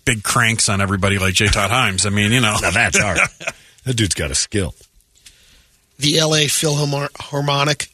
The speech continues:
Speaker 3: performed on Friday, and someone posted audio after a woman in the crowd supposedly had a sexual reaction to the show.
Speaker 2: An orgasm at the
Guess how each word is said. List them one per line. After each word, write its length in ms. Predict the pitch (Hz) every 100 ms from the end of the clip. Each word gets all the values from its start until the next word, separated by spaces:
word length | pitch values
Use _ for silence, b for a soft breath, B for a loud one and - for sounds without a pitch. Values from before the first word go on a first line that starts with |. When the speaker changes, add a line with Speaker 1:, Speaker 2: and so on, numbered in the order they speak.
| -
Speaker 3:
performed 460 | 135 - 139 139
on 100 | 127
Friday, 480 | 120 139 131 135 131 - _ _ - b b b b b b -
and 100 | 131
someone 320 | - 165 151
posted 420 | - 165 147 139 - 170
audio 380 | 165 156 131
after 280 | 120 127 127
a 60 | 120
woman 320 | 135 151 135
in 100 | 131
the 140 | 123
crowd 400 | 117 - 151 135
supposedly 500 | 120 - 143 139 127
had 160 | 123 120
a 80 | 120
sexual 480 | - 135 123 147 127
reaction 520 | 120 117 123 - 120
to 140 | 123
the 100 | 117
show. 480 | 117 - 127 104 95 _ -
Speaker 2:
An 140 | 143 95
orgasm 520 | 127 190 180 120 95
at 100 | 95
the 220 | 92 87